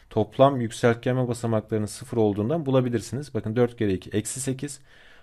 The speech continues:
artı üç, eksi beş. O zaman arsenik burada artı beş alacak.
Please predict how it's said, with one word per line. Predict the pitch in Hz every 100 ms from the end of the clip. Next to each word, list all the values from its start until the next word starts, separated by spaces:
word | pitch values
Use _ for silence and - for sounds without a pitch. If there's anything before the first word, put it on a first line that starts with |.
| -
artı | 117 117 117 107
üç, | 90 -
eksi | 117 - 127
beş. | 135
O | 117
zaman | 107 107
arsenik | 110 - 101 90
burada | 110 135
artı | 127 123 -
beş | 135 127
alacak. | 95 85 87